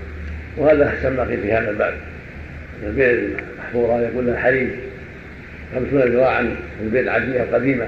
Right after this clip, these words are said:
إذا رممها وأصلحها وأحياها، وإذا كانت بديئة لها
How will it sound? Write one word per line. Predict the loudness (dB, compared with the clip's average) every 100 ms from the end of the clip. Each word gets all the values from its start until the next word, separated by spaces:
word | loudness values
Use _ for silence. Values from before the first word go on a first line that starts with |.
| -4
إذا | -2 0
رممها | 2 2 2 0 -2 -6 -12 -14 -16 -16 -10
وأصلحها | -6 -4 -2 0 4 4
وأحياها، | 6 4 6 6 6 4 0 -8 -10 -10 -10 -12 -12 -12 0
وإذا | 4 4
كانت | 4 4 2 0
بديئة | 0 2 4 2
لها | 2 2 0